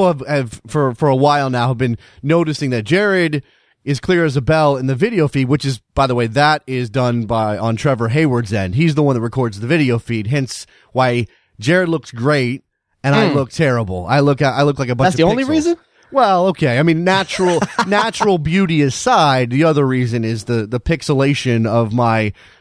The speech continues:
Speaker 1: on my terrible connection. So I've moved
Speaker 2: Yeah, so
Speaker 1: my
Speaker 2: we've been working
Speaker 1: studio.
Speaker 2: on this for a couple weeks now, and, I mean, it's something we did. We knew that, uh, Jason was, was in ta-, and Trevor were in talks with, uh, a f-, a few entities, and including World Soccer Talk for a while right now. And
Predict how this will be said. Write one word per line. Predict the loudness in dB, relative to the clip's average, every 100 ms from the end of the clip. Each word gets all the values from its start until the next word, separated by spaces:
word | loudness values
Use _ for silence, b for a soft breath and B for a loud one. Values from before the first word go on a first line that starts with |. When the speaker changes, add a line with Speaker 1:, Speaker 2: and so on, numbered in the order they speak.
| -4
Speaker 1:
on | -2
my | 0
terrible | 0 0 -2
connection. | -4 -4 -6 -4
So | 0
I've | 2 2
moved | 2 2
Speaker 2:
Yeah, | 2
so | 2 2
Speaker 1:
my | 2
Speaker 2:
we've | 2
been | 4
working | 4
Speaker 1:
studio. | 2
Speaker 2:
on | 0
this | 0 0
for | -2
a |
couple | 0 -2 -2
weeks | -2 -4 -4
now, | -4 -4
and, | -2 -2 -2
I | -2 0
mean, | 0 2
it's | 0 2
something | 0 0 0
we | 2
did. | 2 2
We | 2
knew | 2 2 4
that, | 2 2 2
uh, | 2
Jason | 2 -2 0 0 2
was, | 2 2 0
was | 2 4 4
in | 2
ta-, | 2 2
and | 2
Trevor | 0 0
were |
in | 0
talks | 2 0 0
with, | 2 4 4
uh, | 2
a | 2 2 0
f-, | -4
a | -6 0
few | 2
entities, | 4 2 2 4 4 4
and | 2 2
including | -2 -2 2 2
World | 2 0
Soccer | 2 0 0
Talk | 0 0 0
for | 0
a | 2
while | 2 2 2
right | 0 0
now. | -2 0
And | 0 0 -2